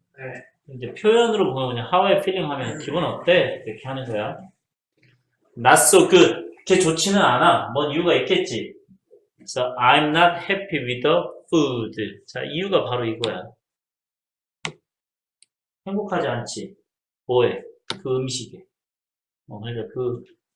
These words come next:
Speaker 2: 음식이 마음에 안 들어. 그래서 별로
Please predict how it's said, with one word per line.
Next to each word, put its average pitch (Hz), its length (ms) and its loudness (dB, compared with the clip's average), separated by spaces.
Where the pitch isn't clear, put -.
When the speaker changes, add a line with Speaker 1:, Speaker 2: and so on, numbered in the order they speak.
Speaker 2:
음식이 127 360 -6
마음에 117 260 -4
안 98 240 -8
들어. 107 260 -6
그래서 143 500 -4
별로 143 400 -10